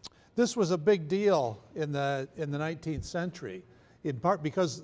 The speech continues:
you had reactions that were clean, the compounds were often, uh, robust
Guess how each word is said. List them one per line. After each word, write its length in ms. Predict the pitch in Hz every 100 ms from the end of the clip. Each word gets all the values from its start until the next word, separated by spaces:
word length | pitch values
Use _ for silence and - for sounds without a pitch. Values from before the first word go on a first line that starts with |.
| -
you 260 | 160 175 151
had 260 | 170 156 143
reactions 560 | 156 160 170 170 143 156
that 80 |
were 160 | 147 131
clean, 540 | - 196 202 202 196 185 - _ _
the 100 | -
compounds 760 | 127 180 185 180 175 170 170 131
were 220 | 139 139
often, 560 | 156 156 - 143 131 120 -
uh, 360 | 135 123 127 120 127 139
robust 800 | 151 175 147 170 175 - -